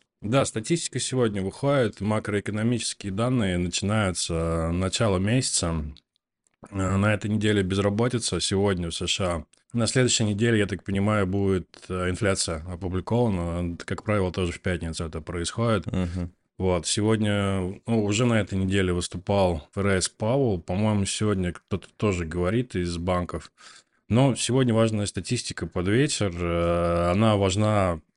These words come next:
Speaker 1: м, наверное, сейчас. Ну, понятно, что реакция на нее краткосрочная. Здесь как просто такой показатель, как в дальнейшем будет действовать Ф Р С, да. Вот эти два показателя, безработица и инфляция, на них всегда обращают внимание.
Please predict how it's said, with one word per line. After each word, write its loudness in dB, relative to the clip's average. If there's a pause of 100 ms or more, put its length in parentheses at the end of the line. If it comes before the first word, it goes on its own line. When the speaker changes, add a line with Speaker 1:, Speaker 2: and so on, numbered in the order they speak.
(240)
Speaker 1:
м, 0
наверное, 2
сейчас. -2
Ну, 4
понятно, 2
что 0
реакция 0
на 2
нее 2
краткосрочная. 0
Здесь 2
как -4 (540)
просто 0
такой -2
показатель, 0
как 0
в -8
дальнейшем 2
будет 0
действовать -2
Ф -8
Р 0 (180)
С, -8
да. 2
Вот 2
эти 0
два 0
показателя, -2
безработица -2
и 0
инфляция, -2
на -2
них -4
всегда -2
обращают -6
внимание. -6